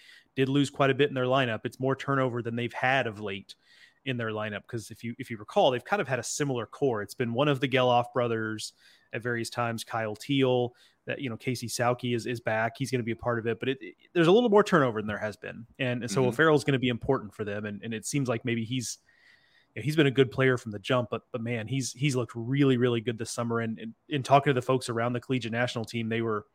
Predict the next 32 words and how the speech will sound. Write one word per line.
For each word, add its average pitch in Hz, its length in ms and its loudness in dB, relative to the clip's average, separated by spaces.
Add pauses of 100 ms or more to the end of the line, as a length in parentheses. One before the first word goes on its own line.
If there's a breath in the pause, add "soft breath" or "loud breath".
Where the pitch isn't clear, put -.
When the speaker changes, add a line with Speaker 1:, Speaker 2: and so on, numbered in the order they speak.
(600 soft breath)
Speaker 1:
effusive 139 540 0
in 117 80 -4
the 110 80 -4
praise 113 560 -4
of, 131 200 -6
of 143 140 -2
him 135 180 2
just 123 220 -2
being 123 260 0
everything 123 400 -2
you 120 120 -4
kind 120 280 -6
of 104 140 -8
want, 120 240 -2
not 117 140 -2
only 117 260 -2
in 127 240 -6
a, 117 120 -6
in 135 100 -2
a 113 60 -4
player, 135 340 4
but 117 160 -4
just 120 240 -6
a, 110 120 -2 (320)
a - 160 0
winning 123 320 2
guy 110 220 2
to 104 60 -2
have 104 180 -4
around 98 240 -4
your 98 60 -16
team. 110 260 -12